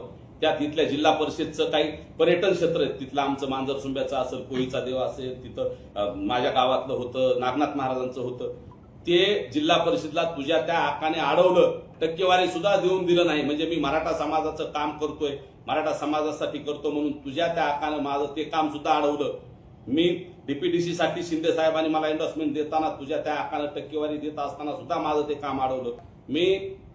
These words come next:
लोकसभेला तो म्हणला ना, प्रचार केला नाही, फॉर्म भरला, कसा भरला, अरे मला अधिकार आहे ना माझ्या समाजासोबत राहायचा. मी बजरंग सोनवणेचं मतदान त्यालाच केलं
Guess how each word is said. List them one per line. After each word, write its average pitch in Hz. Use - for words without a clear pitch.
लोकसभेला 160
तो 165
म्हणला 185
ना, 220
प्रचार 151
केला 165
नाही, 151
फॉर्म 147
भरला, 143
कसा 143
भरला, 135
अरे 139
मला 147
अधिकार 151
आहे 175
ना 165
माझ्या 143
समाजासोबत 147
राहायचा. 143
मी 180
बजरंग 165
सोनवणेचं 165
मतदान 170
त्यालाच 190
केलं 233